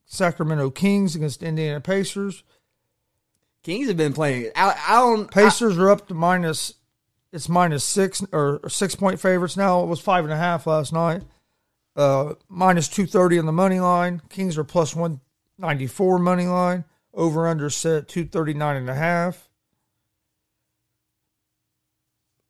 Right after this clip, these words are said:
Speaker 2: Kings plus six. <laughs>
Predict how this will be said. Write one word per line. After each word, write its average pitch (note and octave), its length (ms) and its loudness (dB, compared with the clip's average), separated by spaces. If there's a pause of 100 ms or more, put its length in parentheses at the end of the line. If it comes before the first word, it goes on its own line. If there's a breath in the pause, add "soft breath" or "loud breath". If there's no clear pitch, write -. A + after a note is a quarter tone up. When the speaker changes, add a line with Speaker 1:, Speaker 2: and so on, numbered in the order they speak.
(720)
Speaker 2:
Kings A#2 280 -2
plus B2 280 -4
six. C#3 480 -4 (880)
<laughs> - 0 -